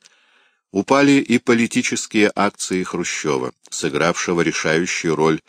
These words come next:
в этом деле. Ракетный кризис заставил его задуматься не только об опасности, но и о пределах своих возможностей в достижении целей путем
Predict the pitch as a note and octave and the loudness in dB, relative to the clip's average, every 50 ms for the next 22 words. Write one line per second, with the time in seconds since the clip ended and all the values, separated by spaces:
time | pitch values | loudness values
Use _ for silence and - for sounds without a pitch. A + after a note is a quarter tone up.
0 | _ _ _ _ - C#2+ C#2+ C#2 - E2+ D#2 D2 B1+ C#2 C#2 A#1+ A1+ - _ _ | _ _ _ _ -8 -4 -4 -4 -4 -4 -10 -8 -8 -8 -8 -8 -10 -14 _ _
1 | _ _ _ _ _ _ _ _ _ _ _ - - - C#2+ D2 - - A2+ B2 | _ _ _ _ _ _ _ _ _ _ _ -20 -12 -4 -4 -4 -2 0 0 0
2 | - - G#2 F#2+ F2 - - F#2 A2+ B2 C3 C#3 C3 - - - - _ _ - | 0 0 0 0 0 0 0 0 0 0 0 -2 -4 -6 -8 -12 -16 _ _ -18
3 | - - D2 D2 C#2+ - - - A2 A2 A2+ A#2 A2 G#2+ G2+ G2 G2 G#2 G2 F2 | -12 -8 -4 -4 -4 -4 -4 -2 0 0 2 2 0 0 0 2 2 2 2 2
4 | F#2 F2 D#2+ G2+ G#2 G#2 G2 F#2 - - F2 D#2+ E2 D#2 - - C#3 D#3 D3 - | 0 0 0 0 0 0 -2 -4 -4 -6 -4 -2 -4 -2 0 2 2 2 2 0
5 | B2+ A#2 G#2+ F#2 G2 F#2+ - - F#2 - - - - - D#2+ - - - - - | 0 0 0 2 0 -2 0 0 0 0 0 -4 -8 -10 -10 -12 -12 -12 -16 -20
6 | _ _ _ - _ _ _ _ _ _ - D#2+ - A2+ C#3+ D3 - - A2 A2+ | _ _ _ -20 _ _ _ _ _ _ -8 -4 0 2 2 2 2 2 2 2
7 | A2+ A2 G#2+ - - F#2+ F2+ D#2+ D2 E2+ G#2+ B2 C3 C3+ - - - F2+ E2+ F2 | 2 2 0 -2 -2 -2 -2 0 2 4 4 4 4 0 -4 -6 -4 -2 0 0
8 | G2 G#2 - - F2 D#2+ C2+ C2 C2+ D2 E2+ E2 F2 G#2+ A2 - - - A#2+ B2 | 0 0 -2 0 -2 -2 -2 -2 -2 -2 -2 -2 -2 -6 -8 -10 -8 -4 -4 -4
9 | A2+ G2+ F#2 F2 - - - F2 D2+ G2+ G#2 F#2+ G2+ G2+ G2 G2 - - - - | -4 -2 -4 -6 -4 -4 -4 -4 0 0 0 0 0 -2 -2 -4 -4 -6 -2 0
10 | E2+ F2 F#2 F#2+ G2 F#2+ - - F2+ - - F#2 F2 E2+ D#2+ C#2+ - | 0 0 2 0 -2 -4 -4 -6 -6 -4 0 2 2 2 2 -2 -8